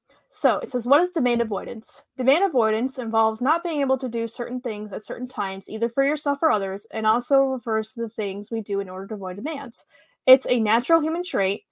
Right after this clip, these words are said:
Avoiding demands is something we all do to different degrees and for different reasons.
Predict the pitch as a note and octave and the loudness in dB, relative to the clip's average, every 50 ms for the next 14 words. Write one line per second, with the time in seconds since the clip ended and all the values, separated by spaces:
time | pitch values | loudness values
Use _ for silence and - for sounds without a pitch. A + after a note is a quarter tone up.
0 | _ _ _ _ - G#3+ A3 A#3+ C#4 D#4+ D#4+ E4+ B3+ A3+ G#3+ A3 A3+ A#3 A#3 A#3+ | _ _ _ _ 0 2 4 4 4 4 4 2 2 2 2 2 0 -2 -2 -2
1 | A#3 A#3 B3 B3 A#3+ A3+ A3 A3 A#3 A3 B3 A#3+ A#3+ A#3+ B3 A#3 - A#3+ A#3+ C#4 | -2 0 0 0 2 2 2 2 2 2 2 2 2 2 0 -2 -2 -2 -4 -2
2 | C4+ C4 A#3+ A3+ A3+ A3 - G3 G3 G3+ A3 - G#3+ A#3 - G#3 G3+ G3 G#3 A3+ | 0 0 0 0 0 -2 -6 -8 -6 -6 -6 -8 -8 -10 -10 -8 -10 -10 -10 -12
3 | - - - - - | -18 -18 -20 -20 -20